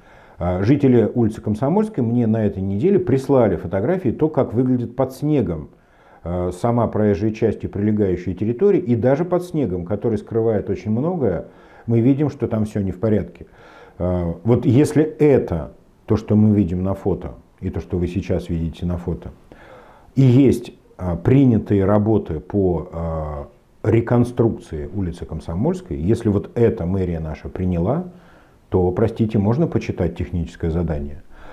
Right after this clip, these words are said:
А если мэрия все еще не приняла работы, то как там насчет сроков? Двадцатое ноября —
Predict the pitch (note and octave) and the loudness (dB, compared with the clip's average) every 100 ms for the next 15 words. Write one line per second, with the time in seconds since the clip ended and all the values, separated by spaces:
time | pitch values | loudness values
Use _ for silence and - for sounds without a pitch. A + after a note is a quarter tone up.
0 | - - G2+ C3 C3+ C#3+ D3+ D3+ C3+ - | -8 2 4 4 4 6 6 6 4 4
1 | C#3+ C#3 B2 B2 B2 B2+ C3 C3 A2+ G2+ | 4 4 4 4 4 4 4 4 4 2
2 | G2+ F3 F#3 F2 D2+ _ _ _ _ _ | 2 0 -2 -6 -8 _ _ _ _ _
3 | - G2+ F#2 A2 G#2 G#2 F#2 G2+ - A2+ | -4 -2 0 -2 -4 -4 -2 -2 -2 -2
4 | - F#3 - - - _ _ _ - F2 | 0 0 0 -10 -18 _ _ _ -8 -4
5 | G2 G2 F#2 G2 G#2 A#2+ D#3 F#2+ | -4 -4 -4 -2 0 2 0 -2